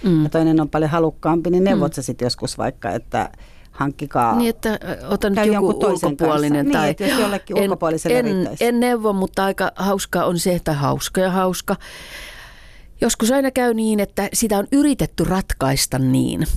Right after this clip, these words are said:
Speaker 1: että toinen on sanonut, että no kun mä en pysty tähän enkä halua, niin et o-, hanki jostain ulkopuolelta seksiä, mut älä kerro siitä mulle, että pidä huoli, että sä et paljastu.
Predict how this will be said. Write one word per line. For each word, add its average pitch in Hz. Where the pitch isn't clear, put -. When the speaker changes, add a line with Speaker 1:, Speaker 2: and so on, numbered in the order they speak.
Speaker 1:
että -
toinen 165
on 147
sanonut, 147
että -
no 180
kun 202
mä 208
en 185
pysty 208
tähän 165
enkä 147
halua, 147
niin 147
et -
o-, -
hanki 262
jostain 233
ulkopuolelta 175
seksiä, 170
mut 196
älä 208
kerro 208
siitä 151
mulle, 160
että 156
pidä 196
huoli, 185
että 143
sä 127
et -
paljastu. 131